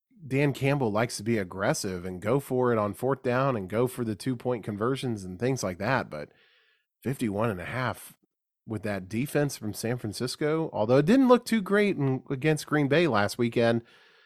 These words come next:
uh, I don't know. I think the under is maybe the play there. I'm gonna shy away. I, I don't really like, fifty-one and a half is a lot.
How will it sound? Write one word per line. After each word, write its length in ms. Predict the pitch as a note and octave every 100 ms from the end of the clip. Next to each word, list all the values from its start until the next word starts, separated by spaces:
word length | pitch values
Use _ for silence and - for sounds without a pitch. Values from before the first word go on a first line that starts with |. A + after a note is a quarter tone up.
| _ _ _ -
uh, 320 | G#2 G2 F#2+ - _ -
I 120 | D3+
don't 180 | A#2 F#2+
know. 160 | G#2
I 100 | G2+
think 240 | C#3 C3 G2
the 140 | F#2+
under 340 | G#2 A#2 G#2+
is 160 | G#2 F#2+
maybe 240 | G#2+ A2
the 120 | A2 G2+
play 260 | A#2 A2+
there. 260 | G#2+ A2+ A2+
I'm 100 | D3+
gonna 160 | G#3+ F3
shy 320 | - F3 D#3+
away. 320 | D3 D3 D3
I, 360 | C3 D#3 D3 D#3
I 20 |
don't 160 | F#3 D3
really 220 | D#3 C3+
like, 260 | C3 C#3
fifty-one 460 | - - A#3 D3 C#3+
and 60 | B2
a 40 |
half 260 | A2+ C3+ B2+
is 120 | A2
a 40 |
lot. 400 | A2 A#2 C3 C3